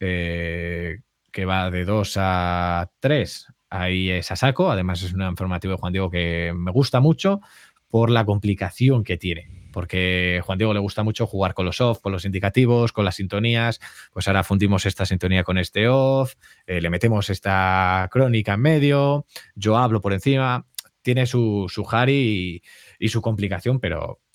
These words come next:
me lo paso como un enano. Y luego ya hasta las cuatro de la tarde realizo como el perro y el gato, como, como os he dicho antes.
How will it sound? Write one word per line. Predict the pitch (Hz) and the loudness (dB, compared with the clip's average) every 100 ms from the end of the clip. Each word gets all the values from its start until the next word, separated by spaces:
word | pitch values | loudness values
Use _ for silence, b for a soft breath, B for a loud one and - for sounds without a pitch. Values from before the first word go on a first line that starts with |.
| _ | _
me | - | -8
lo | 78 | -6
paso | 90 92 98 | -4 -4 -4
como | 87 92 | -4 -2
un | 87 | -2
enano. | 85 87 80 B B B B B _ _ | -2 -4 -6 B B B B B _ _
Y | 143 139 135 127 | 4 4 4 4
luego | 147 165 107 95 | 4 2 2 0
ya | 85 117 113 | 0 2 2
hasta | 110 110 | 0 0
las | 110 107 101 | 2 0 -2
cuatro | - 101 110 | -2 0 2
de | 120 | 2
la | 131 | 2
tarde | 151 160 165 | 2 2 2
realizo | 123 110 113 127 | 2 0 0 0
como | 120 101 | 0 -2
el | |
perro | 90 98 82 | -2 -4 -4
y | 78 | -6
el | 82 | -6
gato, | 82 82 | -8 -8
como, | 76 78 78 71 73 _ | -10 -14 -16 -20 -20 _
como | 98 | -12
os | 92 | -8
he | 92 | -8
dicho | 85 95 | -8 -6
antes. | 85 82 82 | -8 -10 -16